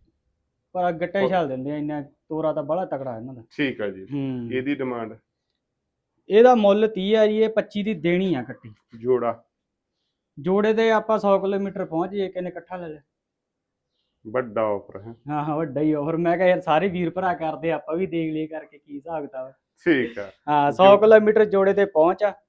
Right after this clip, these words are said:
Speaker 2: ਵੱਡੇ ਜੋੜੇ ਤੇ।
Speaker 1: ਵੱਡੇ
Speaker 2: ਇੱਕ ਛੋਟੇ
Speaker 1: ਜੋੜੇ ਤੇ।
Speaker 2: ਜੋੜੇ ਤੇ ਵੀ ਕਰਨਾ?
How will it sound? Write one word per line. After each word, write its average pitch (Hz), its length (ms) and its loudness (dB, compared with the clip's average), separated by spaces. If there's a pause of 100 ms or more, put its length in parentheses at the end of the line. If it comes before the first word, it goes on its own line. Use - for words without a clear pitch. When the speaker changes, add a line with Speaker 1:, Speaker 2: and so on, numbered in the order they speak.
(140)
Speaker 2:
ਵੱਡੇ 131 360 4
ਜੋੜੇ 113 260 2
ਤੇ। 107 220 -4
Speaker 1:
ਵੱਡੇ 160 300 6
Speaker 2:
ਇੱਕ 190 100 8
ਛੋਟੇ 180 280 8
Speaker 1:
ਜੋੜੇ 190 200 8
ਤੇ। 185 80 -2
Speaker 2:
ਜੋੜੇ 185 140 0
ਤੇ 185 40 2
ਵੀ 185 60 0
ਕਰਨਾ? 160 300 4